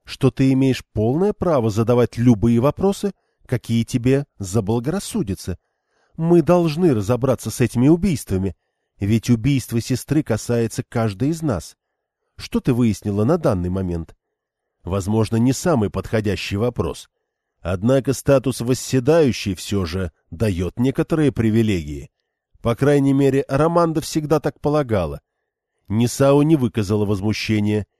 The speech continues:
и, не колеблясь, ответила. "К сожалению, немного", проговорила она расстроенно, хмуро заглядывая в кружку. "Мне кажется, что между Анаей и Кайрон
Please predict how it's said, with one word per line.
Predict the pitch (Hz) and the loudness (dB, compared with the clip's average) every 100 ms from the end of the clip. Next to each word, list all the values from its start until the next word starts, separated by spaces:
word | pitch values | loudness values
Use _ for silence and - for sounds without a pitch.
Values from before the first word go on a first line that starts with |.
| _ _ | _ _
и, | 110 | -2
не | 127 | 2
колеблясь, | 143 147 156 143 135 | 2 2 2 0 -2
ответила. | 165 - 113 87 82 80 - _ _ _ _ _ | -2 -2 -2 -2 -6 -10 -12 _ _ _ _ _
"К | - | -6
сожалению, | - 120 143 147 139 139 | -4 -2 0 0 2 2
немного", | 131 123 95 80 73 - _ | 2 0 -2 -4 -8 -14 _
проговорила | 107 95 98 98 95 92 | -2 0 -2 -2 -2 -2
она | 92 92 | -2 -4
расстроенно, | 92 - - 120 131 123 117 117 110 _ _ | -4 -6 -4 2 4 4 4 0 -2 _ _
хмуро | - 127 139 123 | -6 0 2 2
заглядывая | 123 110 120 117 107 120 | 2 0 0 2 2 0
в | 123 | 0
кружку. | - 95 78 - 60 - _ _ _ _ _ - | -2 -2 -4 -12 -20 -20 _ _ _ _ _ -8
"Мне | 113 123 | -4 -4
кажется, | 113 196 175 95 - 71 - | -4 -6 -4 -8 -10 -18 -18
что | - - | -10 -2
между | 110 123 107 120 | 0 2 2 0
Анаей | 110 117 135 131 113 120 | 0 -2 0 -2 0 -2
и | - 135 | -2 -6
Кайрон | - 240 202 87 69 | -2 -2 -2 -4 -8